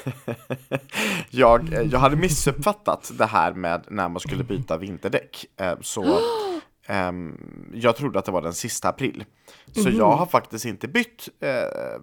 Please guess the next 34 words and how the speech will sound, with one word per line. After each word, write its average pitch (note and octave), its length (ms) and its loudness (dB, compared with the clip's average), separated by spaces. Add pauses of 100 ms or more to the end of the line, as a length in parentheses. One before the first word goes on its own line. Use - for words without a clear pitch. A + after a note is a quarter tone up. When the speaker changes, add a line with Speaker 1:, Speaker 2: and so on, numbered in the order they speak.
Speaker 1:
bort B2+ 560 -4
mina G2+ 240 -2
vinterdäck, E2+ 580 -8
utan, G2+ 400 -6
Speaker 2:
Men A3+ 160 4
det C#4 200 8
var A#3+ 120 4
ju G#3 80 4
Speaker 1:
eh, F3+ 60 0
Speaker 2:
bra. - 240 -4 (560)
Speaker 1:
Ja, C#3 180 8
det D3+ 100 2
är D3 80 4
jättebra C#3 560 6
i G#2 80 -2
stunden F2 460 -4
nu. F2+ 180 -4 (260)
Jag, A#2 240 8
Speaker 2:
Ja. G3 120 4
Speaker 1:
jag B2 60 6
har B2+ 100 0
beställt A#2+ 460 0
en A2+ 120 -4
tid G3 320 2
och - 280 -2
jag G2 300 2
ska - 160 -8
göra E2+ 280 0
det E2+ 180 -8
nu D#2 140 -10
på - 160 -14
torsdag. - 580 -4 (400)
Men, A2+ 720 2 (200)
ehm, F#2+ 760 2